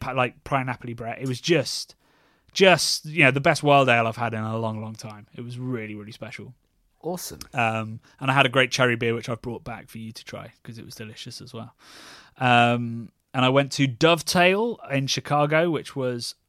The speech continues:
Speaker 1: amazing. That is a, that is a space you would love, Brad. Um, particularly 'cause their, their colouring is, is a lovely yellow, a bit like our beer school book.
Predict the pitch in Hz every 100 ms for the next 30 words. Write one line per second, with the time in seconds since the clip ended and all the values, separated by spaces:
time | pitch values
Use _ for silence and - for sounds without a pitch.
0 | _ 123 123 120 120 120 131 147 135 143
1 | 147 135 127 127 - 175 160 147 147 131
2 | 131 139 123 113 113 123 110 110 _ _
3 | _ - - 131 117 117 117 117 117 123
4 | 185 160 151 147 139 135 135 127 160 143
5 | 127 120 120 113 - 131 117 123 127 120
6 | 127 127 123 110 123 165 143 123 123 139
7 | 127 - 113 104 95